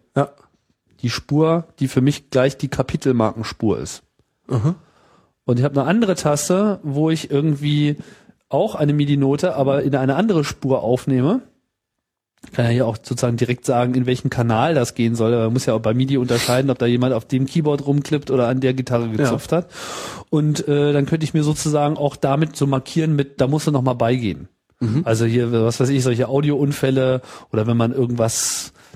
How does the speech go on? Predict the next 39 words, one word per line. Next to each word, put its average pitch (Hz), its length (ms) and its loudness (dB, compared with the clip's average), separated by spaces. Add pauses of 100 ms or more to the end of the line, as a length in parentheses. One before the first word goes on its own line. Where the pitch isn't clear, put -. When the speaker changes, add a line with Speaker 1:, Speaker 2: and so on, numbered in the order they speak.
Speaker 2:
da 110 80 0
müssen 131 180 0
wir 139 60 2
noch 127 80 2
mal 120 100 2
die 131 120 0
U 127 100 2
R 120 120 2
L 131 140 2
raussuchen 107 560 -2
und 95 140 -8
so. 92 100 -4
Das 87 160 -4
weiß 113 140 2
ich 120 100 -4
doch 113 160 -2
nach 110 140 -2
zwei 117 180 0
Stunden 117 300 -2
Gelaber 113 300 2
Speaker 1:
Ja, 135 60 2
eben. 127 80 2
Speaker 2:
nicht 117 120 0
mehr, 123 180 2
an 117 100 -2
welcher 120 200 2
Stelle 127 240 0
ich, 113 280 -4
äh, 123 240 -4
von 120 360 0
was 123 180 0
weiß 123 140 0
ich, 131 180 -2
welcher 123 220 2
U 127 80 2
R 120 100 2
L 147 120 0
geredet 127 360 0
habe. 104 240 0